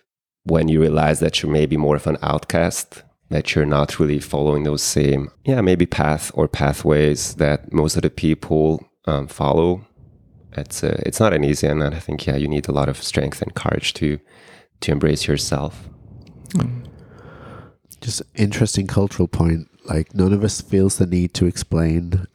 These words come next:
Speaker 3: all of the
Speaker 1: <laughs>
Speaker 3: American high school tribes and groups, 'cause we've all been exposed to them thanks to popular culture. Whereas we do have to talk about what
Speaker 1: Or
Speaker 3: does
Speaker 1: maybe Michael
Speaker 3: community,
Speaker 1: had, I mean, I don't know
Speaker 3: community
Speaker 1: if it
Speaker 3: mean
Speaker 1: was
Speaker 3: to a francophone.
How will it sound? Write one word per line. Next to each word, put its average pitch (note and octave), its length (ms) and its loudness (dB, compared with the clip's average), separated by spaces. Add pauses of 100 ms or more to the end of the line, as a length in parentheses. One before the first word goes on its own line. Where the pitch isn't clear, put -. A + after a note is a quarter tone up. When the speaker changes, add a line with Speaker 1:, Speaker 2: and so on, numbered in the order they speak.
Speaker 3:
all F2+ 220 2
of F#2 200 0
the E2+ 380 2 (120)
Speaker 1:
<laughs> - 100 -16
Speaker 3:
American F#2+ 400 2
high G2 200 4
school F2+ 540 0 (100)
tribes F2 520 0
and E2+ 160 0
groups, - 540 0
'cause - 420 -4 (160)
we've - 180 0
all F2+ 160 4
been F2 180 0
exposed F2+ 540 0
to F2 80 -2
them D#2 280 -2 (220)
thanks F2 340 -4
to E2+ 280 0
popular - 460 -4
culture. - 580 -2 (180)
Whereas E2+ 340 2
we F#2 80 2
do G#2 240 2
have - 160 -4
to - 120 -10
talk - 340 -2
about A2 140 2
what G#2+ 180 2
Speaker 1:
Or - 100 -2
Speaker 3:
does B2+ 60 0
Speaker 1:
maybe E3 180 2
Michael G#2+ 400 2
Speaker 3:
community, G#2+ 80 4
Speaker 1:
had, E2+ 160 0
I - 40 -12
mean, - 100 -10 (100)
I F2+ 60 -4
don't D#2+ 180 -8
know - 120 0
Speaker 3:
community A2+ 400 2
Speaker 1:
if F2+ 60 2
it - 0 -
Speaker 3:
mean G2+ 180 4
Speaker 1:
was F#2+ 180 2
Speaker 3:
to F#2+ 220 4
a F2+ 120 4
francophone. F2+ 760 -2